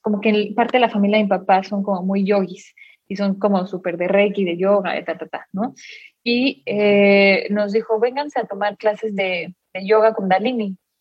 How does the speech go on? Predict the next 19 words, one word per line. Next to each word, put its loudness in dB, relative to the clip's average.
Y -2
entonces -2
yo 6
a 4
los -2
catorce 2
años -2
tomé -2
mi 2
primera -4
clase 0
de -2
yoga -2
kundalini, -4
me -4
empezó -6
a 0
gustar -2
mucho. -2